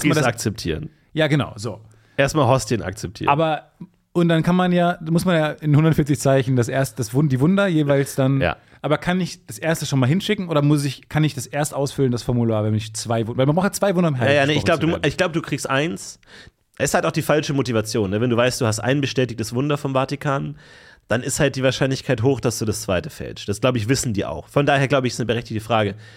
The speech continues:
Speaker 1: dass die dich überhaupt erst in Erwägung ziehen, wenn du überhaupt zwei hast.
Speaker 2: Also
Speaker 1: Oder
Speaker 2: Formular
Speaker 1: mach mal
Speaker 2: kann
Speaker 1: drei.
Speaker 2: ich nicht abschicken.
Speaker 1: L-, l-, machen sie zur Sicherheit, Herr Tietze, machen sie zur Sicherheit mal drei Wunder.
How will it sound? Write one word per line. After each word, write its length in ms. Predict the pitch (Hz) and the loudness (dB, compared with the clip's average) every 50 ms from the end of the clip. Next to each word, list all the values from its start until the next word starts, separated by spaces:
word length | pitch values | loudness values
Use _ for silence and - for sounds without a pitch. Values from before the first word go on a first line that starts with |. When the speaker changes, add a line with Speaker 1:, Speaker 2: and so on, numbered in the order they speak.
| - - - | -20 -14 -10
Speaker 1:
dass 160 | - 107 - | -8 -6 -4
die 100 | - 135 | -4 -4
dich 120 | 123 107 110 | -4 -2 -2
überhaupt 340 | 113 - 117 117 107 - | -2 -2 -2 -4 -4 -4
erst 240 | 104 110 110 110 104 | -4 -4 -2 -2 -4
in 60 | 98 | -4
Erwägung 340 | 98 95 104 113 113 110 104 | 0 2 2 2 2 0 -2
ziehen, 220 | 110 - 110 98 98 | -4 -4 -6 -4 -4
wenn 60 | 101 | -4
du 60 | 92 | -6
überhaupt 240 | 85 92 90 - - | -6 -6 -8 -8 -10
zwei 300 | - - 92 95 98 85 | -4 0 0 2 2 4
hast. 420 | 101 113 147 - - - - - _ _ _ _ _ - | 4 2 2 0 -2 -10 -16 -20 _ _ _ _ _ -2
Speaker 2:
Also 160 | 143 151 151 | -2 0 2
Speaker 1:
Oder 140 | - 143 170 170 | 2 2 2 4
Speaker 2:
Formular 220 | 202 185 170 170 | 4 2 2 2
Speaker 1:
mach 40 | 175 | 2
mal 60 | 175 | 2
Speaker 2:
kann 120 | 135 170 127 | 2 2 2
Speaker 1:
drei. 60 | 131 | 2
Speaker 2:
ich 40 | - | 2
nicht 140 | 139 131 185 | 0 0 -2
abschicken. 500 | 180 - - - 185 180 170 175 180 170 | -2 -2 0 -2 -2 0 0 -2 -2 -2
Speaker 1:
L-, 100 | 165 170 175 | -4 -8 -10
l-, 100 | 175 - - | -12 -6 -2
machen 220 | 170 175 170 196 | -2 0 2 2
sie 140 | 165 175 160 | 2 2 0
zur 160 | - 156 135 | 0 -2 -2
Sicherheit, 560 | 139 135 - 165 147 143 135 135 135 135 - _ _ _ _ _ _ _ _ _ _ _ | -2 -2 -2 -2 0 2 2 0 0 -2 -8 _ _ _ _ _ _ _ _ _ _ _
Herr 140 | _ - 104 | _ -6 -4
Tietze, 360 | 107 104 92 110 65 - - - - _ _ _ | -4 -4 -4 -6 -10 -14 -16 -20 -20 _ _ _
machen 300 | - 135 151 170 175 175 | -2 0 0 2 2 2
sie 100 | 170 165 | 0 0
zur 160 | 165 - 139 | 0 0 0
Sicherheit 460 | 117 131 - - 170 139 131 131 - 123 | 0 0 0 0 2 2 2 2 0 -2
mal 140 | 113 107 | -4 -4
drei 340 | 107 113 110 120 139 156 147 | -2 0 2 2 4 4 4
Wunder. 420 | 143 160 160 160 151 147 151 151 | 2 2 2 2 2 2 2 0